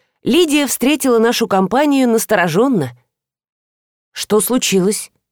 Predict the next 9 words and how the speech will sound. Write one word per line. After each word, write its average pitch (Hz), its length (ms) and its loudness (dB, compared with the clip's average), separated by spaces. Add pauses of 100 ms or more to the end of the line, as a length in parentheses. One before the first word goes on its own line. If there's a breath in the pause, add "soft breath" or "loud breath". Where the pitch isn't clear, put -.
(600)
«Сама 190 420 0
хозяйка 233 600 0
открыла 180 360 0
нам 160 220 0
дверь. 139 320 -6 (380)
Вы 208 100 2
что, 185 340 0
одна 165 380 0
дома?» 226 420 0